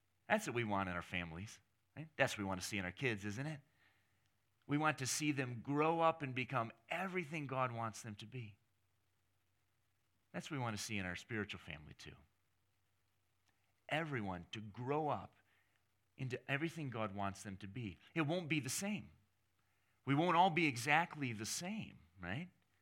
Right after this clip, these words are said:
Some of us will be good at this, and some of us are gifted for that, and some of us will thrive in this way, and some of us will excel in this way.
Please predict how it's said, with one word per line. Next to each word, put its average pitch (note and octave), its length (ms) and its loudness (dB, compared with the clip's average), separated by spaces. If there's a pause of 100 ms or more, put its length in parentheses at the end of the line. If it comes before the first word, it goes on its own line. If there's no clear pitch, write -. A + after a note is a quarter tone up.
(540)
Some G2+ 160 -2
of G#2+ 60 0
us G#2 120 -2
will A2+ 80 -2
be A2 80 2
good B2 180 2
at C3+ 100 -4
this, D3+ 220 0
and G2 80 -8
some G#2+ 200 -2
of A2 60 0
us G#2+ 140 -6
are G#2+ 40 -4
gifted A2+ 360 -4
for A2+ 120 -8
that, C3 200 2
and G2 80 -6
some G#2 200 -2
of A2 60 -2
us G#2+ 140 -2
will G#2 100 -6
thrive A2 380 4
in A2 60 -6
this C3+ 200 -4
way, G2+ 100 0
and F2 100 -4
some G2+ 180 -4
of G2+ 60 -4
us G2+ 160 -4
will F#2+ 140 -4
excel G2+ 380 -2
in F#2 80 -4
this C#3+ 200 -2
way. E2 120 0